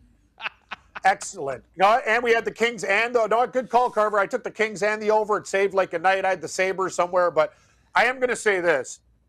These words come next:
Speaker 2: I think Buffalo literally just laid an egg against Philadelphia, waiting for this game against the Kraken.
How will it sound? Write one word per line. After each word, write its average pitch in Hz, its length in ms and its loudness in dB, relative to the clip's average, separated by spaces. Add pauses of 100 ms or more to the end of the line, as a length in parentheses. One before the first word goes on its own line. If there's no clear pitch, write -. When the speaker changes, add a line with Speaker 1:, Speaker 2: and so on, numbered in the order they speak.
(180)
Speaker 2:
I 233 100 4
think 254 220 -4
Buffalo 226 520 2
literally 196 500 0
just 160 200 -6
laid 160 280 0
an 156 100 -2
egg 160 180 2
against 151 340 -6
Philadelphia, 147 560 0
waiting 160 380 -4
for 165 100 -6
this 156 180 -4
game 156 240 -8
against 147 320 -12
the 131 80 -10
Kraken. 127 420 -4